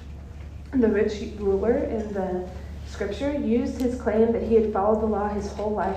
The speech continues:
as a status symbol. "I should be okay since I've done these things, right? Right, Jesus?"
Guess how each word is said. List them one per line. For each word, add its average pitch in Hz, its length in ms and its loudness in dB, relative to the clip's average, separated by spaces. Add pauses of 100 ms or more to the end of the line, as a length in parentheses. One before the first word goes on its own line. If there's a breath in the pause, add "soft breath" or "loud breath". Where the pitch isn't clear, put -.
as 190 80 -6
a - 60 -8
status 233 500 -4
symbol. - 380 -8 (580 loud breath)
"I 196 60 -10
should 277 180 -2
be 320 140 6
okay 302 400 4
since 226 160 6
I've 220 160 4
done 233 180 2
these 233 200 4
things, 180 280 -4
right? 208 380 -2 (260)
Right, 226 240 -2
Jesus?" 294 380 -4